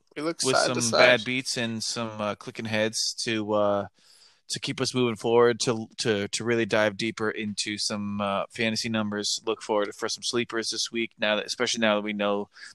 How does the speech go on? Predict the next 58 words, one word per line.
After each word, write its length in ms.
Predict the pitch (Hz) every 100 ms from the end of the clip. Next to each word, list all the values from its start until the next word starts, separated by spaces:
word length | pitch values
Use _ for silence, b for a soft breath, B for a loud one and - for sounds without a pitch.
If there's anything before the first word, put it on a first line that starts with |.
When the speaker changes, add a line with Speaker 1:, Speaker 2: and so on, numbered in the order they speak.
| -
Speaker 2:
the 60 |
schedule, 580 | - 117 107 113 107 104
we 120 | 110 110
know 180 | 107
what 160 | 101 101
matches 320 | 107 107 104
we 80 | 110
wanna 220 | 107 104
see. 260 | - 107 101
We 100 | 113
have 60 | 113
a 60 |
little 140 | 117 113
bit 100 | 104
of 100 | -
data 300 | 113 110 110
to 80 |
look 240 | 107 113 -
at 220 | 107 107 -
with 160 | 104 -
some 200 | 110 104
of 40 |
these 160 | 101 -
Chinese 380 | 104 107 117
teams 340 | - 127 117 110
and, 260 | 101 101 - B B B
and, 320 | 107 101 95
uh, 320 | 101 98 98 95 B B -
and 120 | 107
a 40 |
Korean 400 | - 101 110 110
team 260 | - 117 107
as 160 | 101
well. 400 | 110 110 113 113 - _ -
And, 460 | 110 107 107 104 107
you 100 | 123
know, 220 | 123 - -
like, 280 | 127 123 -
the, 280 | 127 123 120 -
the 80 | 120
Los 220 | 123 -
Angeles 340 | 147 156 143
teams 300 | - 151 143
and, 180 | 139 139 - -
you 100 | 131
know, 140 | 131
the 80 | 120
California 500 | 147 147 - 156 190
teams 280 | - - 113
we 100 | 107
really 240 | 107 107
hadn't 260 | 101 104 104
seen 220 | 110 104
in 80 | 101
a 60 |
while 200 | 104 107
either. 260 | 113 131 107
So 340 | - 104 98